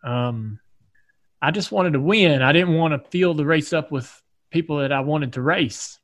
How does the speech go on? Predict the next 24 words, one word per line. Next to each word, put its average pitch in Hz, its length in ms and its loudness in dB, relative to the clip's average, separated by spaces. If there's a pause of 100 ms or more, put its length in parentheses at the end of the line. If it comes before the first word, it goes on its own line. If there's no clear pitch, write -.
(160)
Uh, 113 380 -6
I 123 60 -12
never 151 260 -4
really 151 200 -2
kind 165 200 -4
of 127 80 -6
approached - 320 -4
it 113 80 -8
that 113 160 -10
way. 110 240 -10
I 120 80 -6
don't 151 140 -10
know 151 60 -8
how 147 260 -6
else 151 280 -6
to - 120 -16
sort 156 220 -6
of 131 60 -6
articulate 147 520 -8
that, 139 120 -6
Mike. 143 320 -2
Do 165 80 -12
you, 180 120 -6
do 190 80 -14